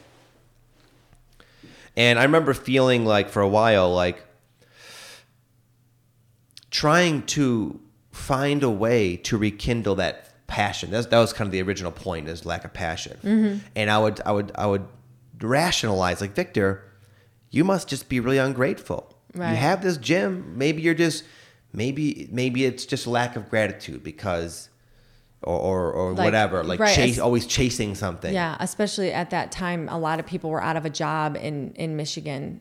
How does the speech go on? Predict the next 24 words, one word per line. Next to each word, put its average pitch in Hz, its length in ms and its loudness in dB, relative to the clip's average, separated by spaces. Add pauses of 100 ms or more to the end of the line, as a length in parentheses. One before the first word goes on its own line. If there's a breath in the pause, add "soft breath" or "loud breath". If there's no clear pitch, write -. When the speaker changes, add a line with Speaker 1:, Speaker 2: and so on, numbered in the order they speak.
Speaker 2:
Um, 151 320 -8
so 165 320 -2
it's 156 220 -6
like, 151 280 -2 (380 loud breath)
"I - 60 -4
have 156 260 -4
a - 20 -6
job." 214 440 -4
You 196 100 -2
could 202 160 -4
easily 214 500 0
come 185 260 -4
up 160 140 -6
with 170 120 -8
ways 151 280 -4
Speaker 1:
Yeah. 180 280 -2
Speaker 2:
to, 180 80 -14
to 202 100 0
become 180 760 -2
grateful 175 400 -2
for 165 180 -4
what 156 220 -4
you 147 100 -6
had. 165 460 -6